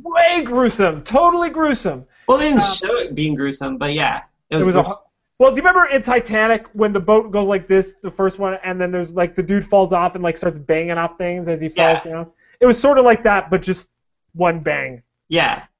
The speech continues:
Speaker 1: So then, um, so now it's just, uh, what was it, two or, two or three people left? Who was left? Three people
Speaker 2: Yeah.
Speaker 1: left. Then they were like, "Oh, we could go outside and,"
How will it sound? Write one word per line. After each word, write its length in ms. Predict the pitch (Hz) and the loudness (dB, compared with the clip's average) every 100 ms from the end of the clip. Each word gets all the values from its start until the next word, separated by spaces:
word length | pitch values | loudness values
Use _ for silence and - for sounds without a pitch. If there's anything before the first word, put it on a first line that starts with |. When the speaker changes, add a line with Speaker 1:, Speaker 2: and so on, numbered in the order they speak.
| _ _ _ _ _ | _ _ _ _ _
Speaker 1:
So 160 | - 254 | -8 2
then, 420 | 311 311 311 302 262 | 4 4 2 -2 -2
um, 460 | 254 247 226 214 _ _ _ _ _ _ _ _ _ _ | 0 0 -2 -8 _ _ _ _ _ _ _ _ _ _
so 160 | - 254 | -4 2
now 280 | 247 269 | 4 6
it's 140 | 254 - | 4 0
just, 280 | 220 - _ | -10 -12 _
uh, 480 | 208 190 185 180 175 175 - | -4 0 2 2 0 -4 -10
what 180 | 180 160 | -8 -6
was 140 | 156 | -8
it, 160 | 147 _ _ _ _ _ | -14 _ _ _ _ _
two 220 | _ 240 247 | _ -8 -6
or, 180 | 214 - | -6 -10
two 180 | _ 233 | _ -6
or 80 | 202 | -4
three 180 | 208 214 | -4 -6
people 240 | 226 247 | -2 0
left? 280 | 269 277 - | 0 -2 -6
Who 100 | 254 | -8
was 140 | 247 | -4
left? 300 | 175 123 - _ _ _ _ _ - | -2 -4 -8 _ _ _ _ _ 0
Three 160 | 277 | 0
people 240 | 233 214 185 | 2 2 2
Speaker 2:
Yeah. 120 | 139 | 0
Speaker 1:
left. 160 | 123 _ _ _ _ _ _ _ 208 | -2 _ _ _ _ _ _ _ 4
Then 460 | 254 269 269 254 220 | 6 6 6 2 4
they 160 | 233 | 6
were 80 | 226 | 8
like, 220 | 226 208 | 6 4
"Oh, 140 | 254 254 | 2 2
we 160 | 269 | 0
could 120 | 311 | -6
go 140 | 285 294 | 4 4
outside 720 | 269 - 226 220 220 220 - | 4 0 2 4 2 0 -4
and," 560 | 202 202 190 190 196 | -6 -2 -2 -2 -6